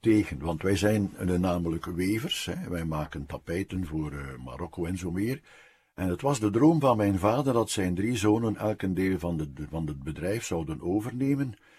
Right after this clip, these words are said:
En toen ik op een bepaalde dag zei dat ik graag naar het seminarie zou gaan om priester te worden, dan was mijn vader, eh, nogal ontstemd zo, hè. En al die jaren dat ik, ik ben dan toch na het leger, eh, naar het seminarie van Brugge getrokken.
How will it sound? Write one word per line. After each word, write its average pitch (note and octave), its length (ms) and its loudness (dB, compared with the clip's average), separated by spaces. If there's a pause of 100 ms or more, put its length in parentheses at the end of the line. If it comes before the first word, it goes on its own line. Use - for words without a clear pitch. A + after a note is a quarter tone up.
(320)
En F2+ 120 -2
toen G2 180 2
ik E2+ 320 -2
op E2+ 200 -2
een E2 100 -2
bepaalde E2 500 2
dag E2+ 260 -4
zei D#2+ 400 -4 (420)
dat D2 200 -6
ik C#2 140 -6
graag D2+ 300 -2
naar C#2 140 -4
het C2+ 120 -8
seminarie D2+ 540 -4
zou F2 200 -2
gaan D#2 220 -6
om B1+ 140 -10
priester G2+ 380 -8
te F2 100 -4
worden, E2 380 -4
dan D2+ 240 -4
was F2 200 -4
mijn E2 260 -4
vader, A2+ 480 -6 (600)
eh, G#2+ 360 2
nogal G#2+ 500 2
ontstemd F#2 800 0
zo, - 280 -10 (120)
hè. D#2+ 140 -8 (540)
En D#2+ 120 -4
al G#2+ 180 6
die F#2+ 120 -2
jaren G2+ 320 4
dat F2+ 180 0
ik, D#2 120 -4 (120)
ik A2 140 -6
ben C3+ 180 4
dan F#2+ 240 0
toch - 300 -2
na C3 200 0
het A#2 160 -2
leger, F2+ 440 0 (420)
eh, B2+ 340 4
naar A#2+ 220 0
het A2 120 -2
seminarie F#2+ 580 0
van E2+ 180 -4
Brugge D#2+ 300 -4
getrokken. C3 540 -6